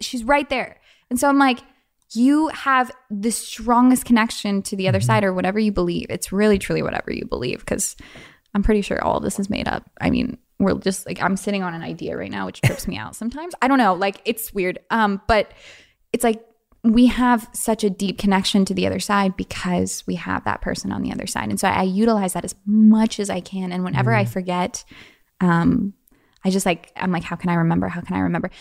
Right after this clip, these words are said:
Speaker 1: I think that's where I am right now. I just, I, I will, um, it's always the environment too. So, like, I'll do s-, incense, I'll make lights, candles, and I'll just sit down and I'll remember. Like, whether that's just sitting in silence, it's helping me remember, but,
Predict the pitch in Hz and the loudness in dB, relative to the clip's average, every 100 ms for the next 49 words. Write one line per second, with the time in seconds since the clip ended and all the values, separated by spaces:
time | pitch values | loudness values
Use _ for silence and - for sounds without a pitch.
0 | - 233 247 330 202 190 220 277 - 190 | -6 -2 0 -2 -2 0 0 0 -6 -4
1 | 220 214 170 185 190 175 160 160 185 - | 0 0 0 0 0 0 0 0 -2 -6
2 | - _ - 202 - 190 190 185 180 175 | -10 _ -2 0 2 2 2 2 0 0
3 | 170 - _ - _ _ _ - - - | -4 -8 _ -20 _ _ _ -20 -20 -4
4 | 185 175 190 226 254 220 214 180 175 165 | 0 0 0 2 2 4 2 2 0 -4
5 | - 180 165 - 170 165 165 - _ _ | -10 -8 -8 -2 0 0 -2 -10 _ _
6 | _ _ _ _ _ _ _ 180 175 - | _ _ _ _ _ _ _ 2 2 -2
7 | 120 - 196 - 226 233 226 220 208 180 | -12 -6 -6 0 2 4 4 0 0 -2
8 | 175 - 202 202 196 - 202 196 190 185 | -4 -4 0 0 0 -2 2 4 4 2
9 | 196 185 180 - 202 196 180 180 170 180 | 0 0 -2 -2 0 2 2 2 0 -2
10 | - - - - 202 _ _ _ - 196 | -4 -4 -8 -10 -14 _ _ _ -4 -4
11 | 180 196 226 214 202 - 190 - 196 185 | 2 4 4 4 0 -2 -4 -2 0 0
12 | 170 180 196 226 269 262 - - 196 202 | -2 -4 0 2 4 2 -2 -2 0 2
13 | 202 196 202 202 208 220 - - | 2 4 4 2 2 0 0 -2